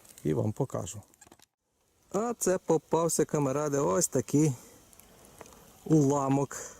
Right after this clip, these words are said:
від мінометної міни латунний. Класно бринів. З різьбою, як бачимо. Там якась букашка лізе. Ось такий. Нас він не цікавить. Грам так з двісті, може,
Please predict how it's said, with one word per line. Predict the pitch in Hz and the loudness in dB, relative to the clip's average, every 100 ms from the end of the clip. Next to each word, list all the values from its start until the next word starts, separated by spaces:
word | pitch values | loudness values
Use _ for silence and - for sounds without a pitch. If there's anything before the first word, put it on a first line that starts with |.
| - - - - - - - - - - - | -20 -20 -20 -20 -20 -20 -20 -20 -20 -18 0
від | 135 139 | 2 4
мінометної | 151 139 135 - 135 | 2 2 0 0 0
міни | 135 139 120 | 2 2 2
латунний. | 117 107 - 247 269 190 - | 0 0 2 4 4 2 -2
Класно | - 127 - | -4 -2 -2
бринів. | 120 117 139 196 - - _ _ - - - - - | -2 0 2 0 -2 -12 _ _ -20 -20 -20 -20 -8
З | 120 | 0
різьбою, | 110 101 110 156 | 0 0 0 2
як | 165 | 2
бачимо. | 139 123 - 110 98 - - _ - - - - - - - - - - | 0 -2 -2 -4 -4 -12 -20 _ -20 -20 -20 -20 -20 -20 -20 -20 -20 -6
Там | 117 | -4
якась | 107 107 | 0 -2
букашка | 104 - 147 - 139 | -4 -4 -4 -2 0
лізе. | 127 113 98 - - - - - - - - - - - - - | 2 2 -2 -10 -20 -20 -20 -20 -20 -20 -20 -20 -20 -20 -20 -6
Ось | 131 160 | -2 -2
такий. | - 127 - 117 92 - - - | 0 -2 2 0 0 -10 -20 -10
Нас | 123 120 - 123 | -4 0 0 2
він | 113 | 2
не | 113 | 2
цікавить. | - - 220 226 - - - - - - - - - - - | -2 -2 0 0 -2 -8 -20 -20 -20 -20 -20 -20 -20 -14 -2
Грам | 120 120 175 156 | 0 2 0 0
так | 127 101 | -2 -2
з | - - | -4 -2
двісті, | 117 156 175 - | 0 2 0 2
може, | 117 107 | 2 2